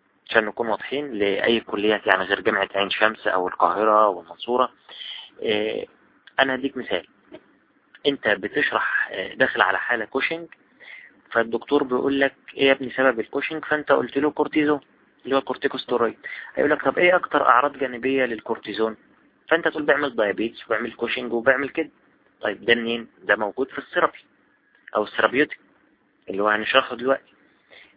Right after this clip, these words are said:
آه، ممكن مثلًا يجي لك، آه، بنفس الصيغة حالة في الام سي كيو، يجي يقول لك، آه، فيميل بتاخد، آه، كونتراسيبتيف بيلز، حصل عندها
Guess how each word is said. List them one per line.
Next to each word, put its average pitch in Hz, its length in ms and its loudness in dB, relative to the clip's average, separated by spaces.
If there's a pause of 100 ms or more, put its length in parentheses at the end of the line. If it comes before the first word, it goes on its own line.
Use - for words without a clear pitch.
(100)
آه، 123 180 6
ممكن 151 340 -4
مثلًا 143 280 -6
يجي 127 260 0
لك، 147 160 0 (240)
آه، 107 460 0 (100)
بنفس 113 280 0
الصيغة 143 480 2 (440)
حالة 135 400 2
في - 100 -10
الام 131 320 -6
سي 143 60 -4
كيو، 143 280 -2 (220)
يجي 123 240 -2
يقول 127 280 0
لك، 143 140 0 (480)
آه، 143 160 4
فيميل 139 500 0
بتاخد، 120 720 -2
آه، 107 160 0
كونتراسيبتيف 120 840 -4
بيلز، 156 440 4 (120)
حصل 143 380 0
عندها 123 540 0